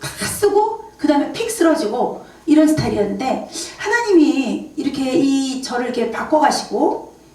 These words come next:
또 이 성실함의 훈련을 주시고, 그 다음에 제 그 매일의 삶을 인도해 가시니까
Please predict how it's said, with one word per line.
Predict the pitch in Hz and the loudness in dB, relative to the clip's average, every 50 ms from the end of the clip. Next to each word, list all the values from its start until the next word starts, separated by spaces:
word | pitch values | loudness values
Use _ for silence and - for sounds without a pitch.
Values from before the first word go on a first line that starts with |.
| _ _ - | _ _ -8
또 | - | -8
이 | 262 233 | -6 -4
성실함의 | 247 - 339 403 415 - - 427 359 302 302 | 0 2 2 4 4 2 2 4 6 6 6
훈련을 | 302 302 285 262 240 233 - | 6 4 2 2 0 -2 -4
주시고, | - - - - - - 311 370 - - - - - - - - - - | -6 -8 -10 -6 -2 0 0 0 0 -2 -8 -14 -20 -20 -20 -20 -14 -8
그 | - 294 | -2 2
다음에 | 294 285 277 277 269 262 262 254 247 | 4 4 4 4 2 0 -2 -4 -4
제 | 247 247 226 220 214 214 208 208 202 202 - - - - - | -4 -2 -2 0 2 2 4 4 2 0 -2 -6 -10 -12 -6
그 | - 214 190 165 - - - - - - | -2 0 0 0 0 -4 -8 -12 -8 -6
매일의 | - 254 254 294 302 294 - 208 214 226 226 202 208 | -2 2 4 4 6 6 4 4 2 2 0 -2 -4
삶을 | - - - 370 339 339 349 - - - - - | -4 -2 2 4 6 6 6 4 2 0 0 2
인도해 | 277 294 311 349 349 381 359 311 - | 4 6 6 8 8 6 6 6 4
가시니까 | 320 302 - - 208 190 170 180 302 320 311 320 | 4 0 0 -2 -4 -4 -2 0 2 2 2 0